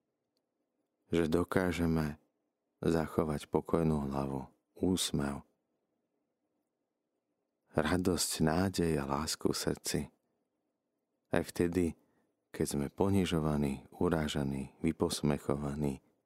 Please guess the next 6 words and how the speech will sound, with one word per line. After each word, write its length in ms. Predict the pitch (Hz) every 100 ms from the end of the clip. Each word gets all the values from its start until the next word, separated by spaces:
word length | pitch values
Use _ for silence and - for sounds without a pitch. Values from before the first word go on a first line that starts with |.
| _ _ _ _ _ _ _ _ -
obvinení, 800 | 98 98 92 90 82 78 73 71
obžalovaní, 960 | 85 87 90 82 76 69 69 67 69 67 _ _ _ _ _ _ _ _ _ _ _ _ _ -
vtedy 320 | - 113 95
ukázať 800 | 80 85 - 80 76 73 73 80
iným, 320 | 80 78 73 71 _ _ _ _ _ _ _ _ _ _ _ _ _ _ _ _ -
že 360 | 82 80 73